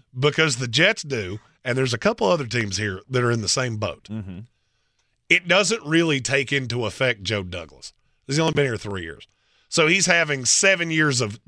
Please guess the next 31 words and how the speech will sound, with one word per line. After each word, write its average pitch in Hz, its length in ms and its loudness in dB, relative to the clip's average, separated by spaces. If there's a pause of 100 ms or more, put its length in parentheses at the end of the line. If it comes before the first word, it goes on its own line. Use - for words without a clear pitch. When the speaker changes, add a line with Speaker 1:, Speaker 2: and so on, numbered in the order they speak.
(240)
Speaker 1:
g-, 147 220 -8
just 123 520 0 (560)
horribly 135 960 0
terrible, 113 520 0
awful 107 380 2
drafts 90 460 -6 (360)
held 123 240 0
against 104 360 -4
him. 69 120 -16 (600)
That 147 440 0
moves 165 340 2
this 151 200 0
a 120 40 -2
little 117 280 0
bit, 170 280 2 (380)
but 113 140 -4
it 147 80 -2
also 208 280 0
speaks 196 300 -2
to 117 80 -8
the 95 60 -8
franchise. - 640 -8 (1080)
Be 214 160 2
honest 123 280 0
with 92 100 -8
yourself. - 460 -12 (280)
And, 120 200 2
and 120 180 -4
this 156 160 2
is 147 140 -4
where 135 260 0